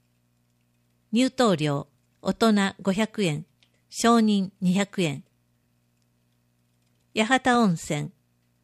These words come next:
電話零七四六四三の零三三三。火曜休み。高住温泉、電話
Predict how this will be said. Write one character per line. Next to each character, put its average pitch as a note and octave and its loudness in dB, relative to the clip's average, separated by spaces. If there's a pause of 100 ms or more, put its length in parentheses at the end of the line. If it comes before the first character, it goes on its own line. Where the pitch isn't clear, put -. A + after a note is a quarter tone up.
電 F#3+ 2
話 E3+ -2
零 B3 2
七 A3+ 4
四 F3 0
六 D#3+ -6 (560)
四 A#3+ 2
三 G3+ 2
の D#3 -4
零 A#3+ 2
三 G3+ -2
三 E3 -4
三。 D3+ -8 (1200)
火 G#3 -2
曜 G#3+ 2
休 D#3+ -6
み。 D3+ -8 (1700)
高 C#4+ -2
住 B3 0
温 G#3+ 2
泉、 D3+ -6 (760)
電 G3+ 2
話 F3 -2